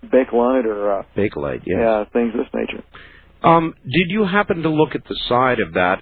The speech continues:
Speaker 2: and notice whether it was finely layered material or it was solid?
Speaker 1: Uh, the, uh, the plastic?
Speaker 2: Yes, sir.
Speaker 1: Uh, no, you know, if you wanted, oh,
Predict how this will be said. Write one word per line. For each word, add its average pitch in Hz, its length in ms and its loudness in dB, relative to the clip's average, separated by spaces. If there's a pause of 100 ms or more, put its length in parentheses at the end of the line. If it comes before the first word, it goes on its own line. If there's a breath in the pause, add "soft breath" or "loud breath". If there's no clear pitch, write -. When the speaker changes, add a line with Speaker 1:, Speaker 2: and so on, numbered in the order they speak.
Speaker 2:
and 85 220 -6
notice 127 360 0
whether 95 560 0
it 90 220 -4
was 85 180 -4 (160)
finely 120 680 0
layered 113 720 0
material 110 680 0
or 90 200 2
it - 100 -2
was 95 140 -8 (120)
solid? 78 400 -2 (880)
Speaker 1:
Uh, 123 300 2
the, 117 440 2
uh, - 20 -20 (240)
the 127 80 2 (120)
plastic? 139 420 -2 (180)
Speaker 2:
Yes, 117 240 2
sir. 73 180 -6 (180)
Speaker 1:
Uh, 165 460 6
no, 208 180 -4 (120)
you 208 80 0
know, 160 260 4
if 151 160 -4
you 135 220 0 (200)
wanted, 156 440 2 (640)
oh, 139 340 2